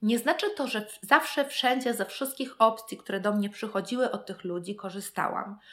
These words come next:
Bo zdarzały się sytuacje, że był jakiś wyjazd na przykład trzech par czy trzech małżeństw i nawet ja tam nie byłam zaproszona. E, albo że były jakieś wczasy, wakacje, dowiadywałam się o tym i nawet byłam zaproszona, ale wiedziałam, że byłabym jedyną jedynką, która tam jedzie.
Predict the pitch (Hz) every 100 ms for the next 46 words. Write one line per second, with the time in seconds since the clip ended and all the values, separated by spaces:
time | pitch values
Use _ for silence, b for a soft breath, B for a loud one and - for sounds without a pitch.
0 | B B 180 233 - 190 185 233 247 285
1 | 240 - 208 - - 180 165 - 214 214
2 | 190 208 202 185 170 240 233 226 190 -
3 | 190 - - 180 - 170 180 - 180 -
4 | 180 175 160 165 185 190 - 202 208 220
5 | 208 202 202 202 175 156 160 - - -
6 | - 165 175 185 B B B B - 214
7 | 208 262 330 370 359 302 330 311 285 269
8 | 262 - - 202 202 208 196 240 196 180
9 | - 240 320 330 B B 269 269 269 277
10 | 302 294 262 - 185 - 277 311 302 302
11 | 233 277 247 208 190 190 - 156 170 208
12 | 208 208 262 285 269 220 226 254 233 226
13 | 226 208 247 240 240 220 185 233 196 -
14 | 208 294 - 247 240 262 254 247 180 -